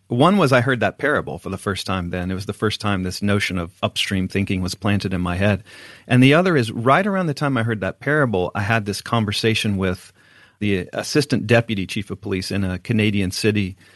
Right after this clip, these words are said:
And he told me this story, or this thought experiment, really, that stuck with me ever since. And he said, "Imagine you've got two police officers, and one of them goes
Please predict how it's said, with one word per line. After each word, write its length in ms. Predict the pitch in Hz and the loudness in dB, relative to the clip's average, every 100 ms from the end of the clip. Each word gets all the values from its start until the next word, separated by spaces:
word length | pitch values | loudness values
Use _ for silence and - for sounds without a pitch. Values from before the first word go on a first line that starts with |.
| _ - _ _ | _ -20 _ _
And 120 | 131 | 2
he 120 | 147 | 2
told 240 | 151 190 202 | 4 4 4
me 100 | 185 | 6
this 240 | 123 117 | 4 2
story, 640 | - - - 151 165 120 | 0 -8 0 2 4 4
or 140 | 101 101 | 4 2
this 340 | - 110 104 | 0 -4 -4
thought 260 | - 120 127 | 2 4 4
experiment, 560 | 98 - 101 92 90 | 0 -4 -4 -2 -4
really, 300 | 90 107 98 | 0 0 2
that 160 | 92 92 | -2 -4
stuck 280 | - 110 - | -4 -6 -4
with 140 | 113 | -4
me 100 | 98 | -2
ever 180 | 92 92 | -2 -4
since. 340 | - 117 98 101 | -4 -2 -2 0
And 100 | 104 | -2
he 60 | |
said, 320 | 101 104 98 - - - - | 0 2 0 -2 -20 -20 -6
"Imagine 400 | 123 151 202 214 | 2 6 6 4
you've 140 | 180 123 | 2 2
got 180 | 131 - | 2 2
two 160 | 127 | 0
police 380 | 123 110 92 - | 0 -2 -4 -4
officers, 680 | - - 113 - 95 - - _ _ _ _ _ _ | -8 -8 -10 -10 -12 -12 -16 _ _ _ _ _ _
and 400 | 123 127 127 127 | 2 4 4 4
one 160 | 147 190 | 4 4
of 140 | 165 | 4
them 340 | 139 131 127 | 2 4 2
goes 640 | 117 123 117 120 113 - | 2 4 4 2 0 -4